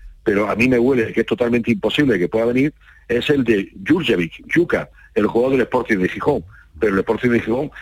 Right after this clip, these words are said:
estaba cerrado en banda y era su jugador franquicia, no lo va en ningún momento a, a desprenderse de él.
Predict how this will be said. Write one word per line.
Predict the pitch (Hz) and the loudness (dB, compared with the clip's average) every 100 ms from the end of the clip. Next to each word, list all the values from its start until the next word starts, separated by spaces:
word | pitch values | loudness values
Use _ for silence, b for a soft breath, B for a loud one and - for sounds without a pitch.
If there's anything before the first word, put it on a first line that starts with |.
| - | -4
estaba | 92 123 117 113 | -2 0 0 0
cerrado | 113 117 | 0 2
en | 113 | 2
banda | 123 123 151 147 b b b b | 0 0 -2 -2 b b b b
y | 110 | 2
era | 117 | 2
su | 123 117 | 2 0
jugador | 120 117 120 | 0 0 0
franquicia, | 127 117 127 123 139 | 0 0 0 0 2
no | 127 | 2
lo | |
va | 107 101 | 2 0
en | |
ningún | 95 101 101 | -2 -2 -2
momento | 98 92 101 92 90 | -2 0 0 2 2
a, | 90 85 B B | 0 -2 B B
a | 110 | 0
desprenderse | 113 107 101 101 95 - | 0 2 2 2 0 0
de | 95 | 0
él. | 80 | 0